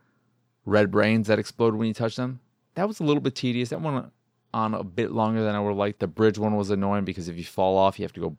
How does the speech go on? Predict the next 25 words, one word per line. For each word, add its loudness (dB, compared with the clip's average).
back -2
to -20
the -8
beginning -6
and -8
start -2
all -2
over -2
and -6
reset 0
all 2
the -2
bridge. -2
Like, -10
there 2
are 6
parts 0
of -6
the -6
game -2
that -6
can -8
be -8
frustrating, -14
but 2